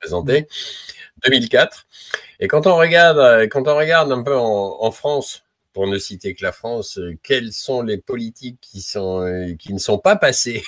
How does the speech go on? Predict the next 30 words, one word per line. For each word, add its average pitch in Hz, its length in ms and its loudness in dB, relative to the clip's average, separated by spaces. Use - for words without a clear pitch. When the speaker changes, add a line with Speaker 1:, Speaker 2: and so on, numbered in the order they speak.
Speaker 1:
<laughs> - 340 -8
Speaker 2:
Mm. 110 180 -2
Speaker 1:
au, 120 260 0
Speaker 2:
Ouais. 117 200 -6
Speaker 1:
au 127 160 4
sein, 135 380 4
euh, 113 160 6
dans, 107 420 4
euh, 101 300 0
euh, 80 460 -10
au 123 120 0
sein 127 300 -2
du 110 260 -4
global, 117 680 4
du 107 120 -4
Young 120 240 0
Global 107 360 2
Leader, 117 420 0
c'est, 98 140 -6
ben, 131 100 -2
il 156 60 -2
y - 20 4
en 123 100 2
a 107 40 0
pas, 98 280 0
quasiment 110 400 -2
très - 200 -4
peu. 104 200 2
Speaker 2:
Mm. 117 60 -6
Speaker 1:
Et 98 220 2